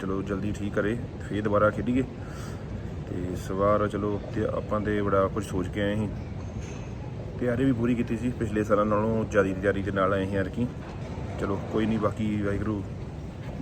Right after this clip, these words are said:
ਜੋ ਠੀਕ ਲੱਗਦਾ। ਤੇ ਆਪਾਂ ਹੁਣ ਚੱਲ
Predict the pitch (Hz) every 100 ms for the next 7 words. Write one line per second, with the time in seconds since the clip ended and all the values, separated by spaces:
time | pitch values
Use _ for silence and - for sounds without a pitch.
0 | - 104 104 104 110 98 98 98 - -
1 | - - - - - - - - - 98
2 | 82 120 117 117 110 107 101